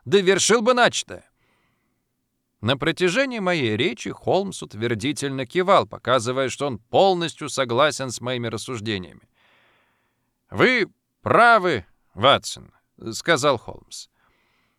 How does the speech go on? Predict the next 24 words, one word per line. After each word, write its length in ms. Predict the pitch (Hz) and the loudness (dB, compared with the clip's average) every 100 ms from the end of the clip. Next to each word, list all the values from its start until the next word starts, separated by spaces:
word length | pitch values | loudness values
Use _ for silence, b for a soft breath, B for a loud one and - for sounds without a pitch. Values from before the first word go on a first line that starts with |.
| - | -6
Я 260 | 107 139 190 | 0 2 4
и 60 | |
сам 260 | 123 185 202 | 4 2 2
знавал 380 | 202 185 165 120 | 0 4 2 2
случаи, 500 | 127 156 190 180 160 | -2 -2 0 0 0
когда 300 | 139 131 143 | 0 -2 -2
самоубийство 720 | 143 139 131 135 180 - 139 | -2 -2 -4 -4 -6 -8 -6
выглядело 480 | 139 147 131 143 | -4 -4 -4 -4
нелепым. 580 | 135 147 180 139 - - | -2 0 2 2 0 -10
Ну, 120 | 101 - | -14 -6
помните 400 | 202 175 107 - | -6 -4 -8 -6
Крестона, 600 | 123 151 151 - 104 87 | 0 4 2 0 -10 -8
преуспевающего 840 | 147 160 - 180 175 131 - 151 | -4 -4 0 2 4 2 -2 -2
адвоката, 440 | 135 160 151 175 - | 0 2 2 2 0
который 380 | 135 147 143 | -6 -4 -4
пустил 460 | - 165 135 - 165 | -4 -4 -4 -2 -4
себе 300 | - 151 139 | -4 -4 -4
пулю 280 | 117 156 135 | -4 -2 -2
в 80 | 127 | 0
лоб 240 | 165 - | 0 0
в 140 | - | 0
разгар 420 | 151 147 95 151 120 | 2 2 2 0 0
блестящей 600 | 135 123 123 120 - 101 | -4 -6 -6 -6 -8 -10
карьеры. 440 | 120 95 80 - | -10 -10 -14 -20